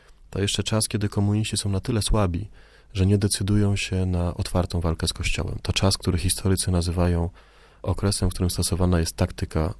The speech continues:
wzajemnego mijania się państwa i Kościoła. Dochodziło nawet do tak, wydawałoby się z dzisiejszego punktu widzenia, absurdalnych sytuacji, jak udział najwyższych dygnitarzy partyjnych, łącznie z Bierutem, w procesji Bożego Ciała w Warszawie w roku czterdziestym piątym.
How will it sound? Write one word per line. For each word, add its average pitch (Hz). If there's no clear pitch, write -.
wzajemnego 87
mijania 82
się -
państwa -
i 92
Kościoła. -
Dochodziło 90
nawet 90
do 92
tak, -
wydawałoby 87
się 85
z 87
dzisiejszego 92
punktu 85
widzenia, 87
absurdalnych 85
sytuacji, 90
jak 87
udział 92
najwyższych 85
dygnitarzy 85
partyjnych, 85
łącznie 85
z 82
Bierutem, 85
w -
procesji 82
Bożego 80
Ciała 78
w -
Warszawie -
w -
roku -
czterdziestym -
piątym. -